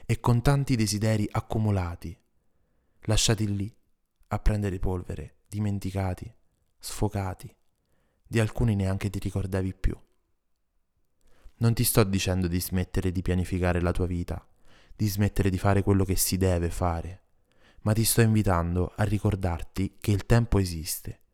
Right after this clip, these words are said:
e che ogni tanto devi fermarti, mettere in pausa gli impegni e il tempo socialmente scandito e dedicare un po' di quei granelli che cadono dalla clessidra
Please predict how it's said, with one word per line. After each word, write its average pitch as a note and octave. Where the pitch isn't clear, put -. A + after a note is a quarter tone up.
e A#2
che -
ogni B2
tanto C3+
devi G2+
fermarti, F2+
mettere A#2
in F#2
pausa F#2
gli F2
impegni F#2
e G#2+
il F#2+
tempo F#2
socialmente F#2
scandito E2+
e A#2
dedicare G2
un G2+
po' G#2+
di G2
quei G2
granelli F#2
che F#2
cadono G2
dalla F2+
clessidra F2+